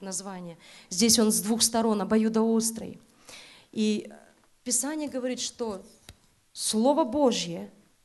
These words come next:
оно острее всякого обоюдоострого меча. То есть, другими словами, Писание называет нас воинами Иисуса Христа. Воин призван, чтобы воевать,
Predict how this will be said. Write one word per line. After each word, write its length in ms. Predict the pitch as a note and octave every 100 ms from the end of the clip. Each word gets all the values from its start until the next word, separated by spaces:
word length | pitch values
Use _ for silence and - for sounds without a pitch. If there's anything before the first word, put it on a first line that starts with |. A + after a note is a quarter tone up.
| _ _ _ _
оно 280 | A3 A3+ A#3
острее 560 | G#3+ - - B3 B3+ G#3+
всякого 840 | - - - B3 G#3+ G#3+ F3+ F3 -
обоюдоострого 840 | F3+ F#3 G3 F#3+ F#3+ F#3+ F#3+ F#3
меча. 480 | F#3 F3+ - E3+ E3 - - - -
То 60 |
есть, 100 | A#3
другими 300 | A3 A3+ C4+
словами, 380 | C4 B3+ C4 B3+
Писание 640 | G#3+ A#3 A3 - D4 D4 A3+
называет 480 | G#3+ G#3+ G#3+ G3+
нас 180 | G3 F#3
воинами 460 | F#3 G3+ G3+ G#3 A3
Иисуса 340 | A3 A#3+ A#3
Христа. 560 | A3+ A3+ A3 - A3 A3 - _ _ _ - - _ _ _
Воин 400 | - F#3 C4+ C4
призван, 320 | B3+ C4 A3 A3
чтобы 320 | - A#3 G#3
воевать, 640 | F#3+ G3 D#3+ E3 F#3+ A3+